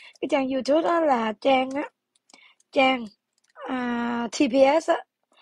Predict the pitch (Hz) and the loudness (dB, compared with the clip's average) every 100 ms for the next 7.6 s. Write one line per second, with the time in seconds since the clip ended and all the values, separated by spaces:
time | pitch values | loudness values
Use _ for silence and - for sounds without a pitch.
0 | _ - 233 262 254 254 277 254 226 247 | _ -12 -2 0 0 -2 -4 -4 -6 -2
1 | 247 247 254 294 339 339 269 254 294 262 | 0 0 -4 -4 -6 -6 -8 -4 -4 0
2 | 262 302 330 349 _ - _ - 240 240 | 0 0 -4 -12 _ -20 _ -2 -2 -2
3 | 254 262 285 262 254 254 240 214 - 302 | -8 -2 0 0 -2 -6 -6 -8 -10 -16
4 | 247 - _ 269 247 226 220 233 262 _ | -18 -20 _ -4 -2 -4 -8 -10 -14 _
5 | 269 294 311 277 277 311 311 311 269 233 | -4 0 4 4 2 -4 -6 -4 -4 -4
6 | 285 269 - - - 277 269 277 269 330 | -6 -6 -8 -18 -10 -6 2 2 2 0
7 | 339 254 233 247 277 | 4 4 2 -2 -2